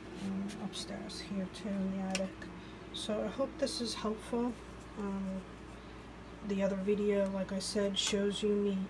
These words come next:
um, shows me using the actual ruling pen, but, um, you know, from, like I said, from this angle. So I hope this is, uh, helpful, that I showed you some close-ups, and, uh, I'd like to see what you guys do with it.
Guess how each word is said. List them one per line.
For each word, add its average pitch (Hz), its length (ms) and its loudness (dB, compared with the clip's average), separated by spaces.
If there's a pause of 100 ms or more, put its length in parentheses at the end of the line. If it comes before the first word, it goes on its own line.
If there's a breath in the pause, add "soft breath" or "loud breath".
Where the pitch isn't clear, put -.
um, 190 280 0 (180)
shows 208 320 4
me 202 240 4
using 233 420 4 (220)
the 233 100 2
actual 226 300 2
ruling 233 320 4 (100)
pen, 240 200 4 (760 loud breath)
but, 196 320 4
um, 190 300 2 (120)
you 202 100 -2
know, 175 100 0
from, 190 440 -2 (140)
like 202 160 0
I 196 60 -2
said, 180 240 -2
from 190 200 -2
this 202 220 -2
angle. 196 400 -2
So - 180 -4
I 190 100 -2
hope 202 280 -4
this - 240 -2
is, 196 420 -4
uh, 196 200 -2
helpful, 190 420 -2
that 190 160 2
I 185 60 2
showed 185 280 -2
you 190 80 0
some 185 260 0
close-ups, - 840 -4 (720 loud breath)
and, 214 520 -2
uh, 214 520 -2
I'd 220 80 0
like 226 160 2
to 240 80 0
see 247 160 0
what 247 160 2
you 254 100 -4
guys 226 280 0
do 277 180 -2
with 311 180 -4
it. 285 120 -4